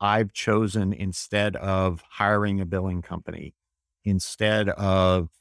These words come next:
hiring an H R company, instead of hiring, you know, a practice manager, instead of hiring a credentialing company, instead of doing those things, I do them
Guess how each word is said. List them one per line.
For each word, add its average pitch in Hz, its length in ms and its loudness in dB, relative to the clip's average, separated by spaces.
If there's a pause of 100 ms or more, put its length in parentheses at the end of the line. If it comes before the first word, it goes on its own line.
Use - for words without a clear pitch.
(300)
hiring 101 560 0
an 92 80 0
H 95 280 0
R 87 200 2
company, 82 540 -6
instead 107 600 0
of 92 480 -2
hiring, 98 760 0 (500)
you 107 100 -4
know, 92 120 -2
a 92 80 0
practice 95 500 -4
manager, 82 640 0 (460)
instead 107 360 0
of 101 140 2
hiring 104 540 0
a 92 40 -4
credentialing 87 680 0
company, - 460 -14 (240)
instead 151 400 0
of 139 120 -2
doing 117 260 2
those 101 220 0
things, 104 440 -4 (540)
I 113 280 2
do 95 280 2
them - 220 -8